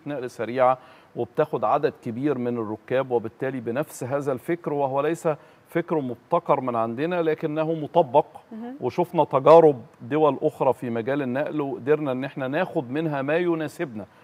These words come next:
Speaker 1: مش كوبي وبيستو. دي نقطة مهمة جدًا، إن
Speaker 2: صح.
Speaker 1: احنا بناخد ما يتناسب مع ظروف المواطن والمجتمع والبيئة المصرية علشان تبقى التجربة متكاملة وناجحة.
Speaker 2: مم.
Speaker 1: عندنا القطار السريع. القطار السريع ده،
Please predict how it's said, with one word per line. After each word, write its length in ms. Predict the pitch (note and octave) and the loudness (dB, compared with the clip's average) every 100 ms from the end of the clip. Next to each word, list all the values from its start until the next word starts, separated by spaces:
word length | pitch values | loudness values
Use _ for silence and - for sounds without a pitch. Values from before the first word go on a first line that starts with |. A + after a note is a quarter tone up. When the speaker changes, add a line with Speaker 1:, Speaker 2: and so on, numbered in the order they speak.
| - | -12
Speaker 1:
مش 200 | A#2+ - | -10 -4
كوبي 240 | E3+ E3 | 0 2
وبيستو. 460 | D3+ C3 D3 - A2+ | 2 0 -4 -4 -8
دي 140 | A2 | -4
نقطة 280 | C#3+ D#3 C#3+ | -4 -4 -4
مهمة 340 | B2+ B2+ D3 C3+ | -4 -4 -6 -6
جدًا، 260 | D3 D#3+ | -8 -6
إن 120 | D3+ | -6
Speaker 2:
صح. 60 | C3+ | -8
Speaker 1:
احنا 220 | C3+ C#3+ | -6 -6
بناخد 460 | C#3 D3+ E3+ F#3+ D#3+ - - _ | -4 -4 -2 -4 -6 -16 -20 _
ما 220 | - B2+ B2 | -4 0 0
يتناسب 580 | A#2+ B2+ D#3+ D#3+ C3 A#2 | 2 2 2 2 0 0
مع 180 | A2+ | -2
ظروف 460 | A#2 B2+ D3 D#3+ - | -2 -2 -2 -2 -4
المواطن 580 | A#2+ A#2+ C#3 D#3+ D#3+ D#3+ | -6 -4 2 2 2 -2
والمجتمع 680 | C3 A#2 A2+ - D#3 D#3 | 0 -2 -6 -2 0 2
والبيئة 460 | C#3 A#2+ A2+ C#3 C#3+ | 4 2 -2 -4 -2
المصرية 560 | C3 A#2+ - C3+ D#3+ D#3+ | -2 -4 -6 -6 0 2
علشان 500 | C3 A#2+ D3 D3 C#3+ | 2 -2 -4 -8 -8
تبقى 200 | C3 A2+ | -10 -10
التجربة 480 | - A2+ C3+ D3+ | -6 -4 -4 -4
متكاملة 560 | B2+ A2+ A2+ C#3 D3 C3+ | -4 -6 -6 -6 -4 -2
وناجحة. 380 | A2 G#2+ - - - - | -2 -4 -10 -20 -18 -16
Speaker 2:
مم. 140 | F#3 D#3 - | -16 -14 -4
Speaker 1:
عندنا 480 | B2+ C#3 G3 F#3 C#3+ | -2 -2 -4 -2 -2
القطار 420 | D3+ C#3+ E3+ F3 | -6 -4 0 0
السريع. 600 | - C3+ B2 D3 E3 C#3+ | 0 -2 0 4 2 2
القطار 400 | C3 - D#3+ D#3+ | -4 -4 0 0
السريع 460 | - B2 B2 D3+ | 0 -2 0 -2
ده، 260 | C#3+ D3 | 0 0